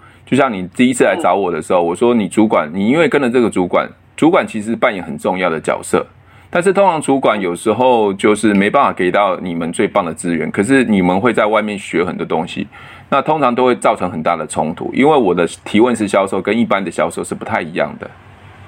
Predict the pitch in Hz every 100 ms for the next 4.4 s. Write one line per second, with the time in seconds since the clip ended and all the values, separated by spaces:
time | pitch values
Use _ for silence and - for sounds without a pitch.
0 | - - 180 160 120 107 139 123 113 104
1 | 123 113 127 156 190 180 131 135 170 156
2 | 156 135 - - - - 110 - 180 160
3 | 104 107 110 113 107 107 104 92 78 80
4 | 87 85 71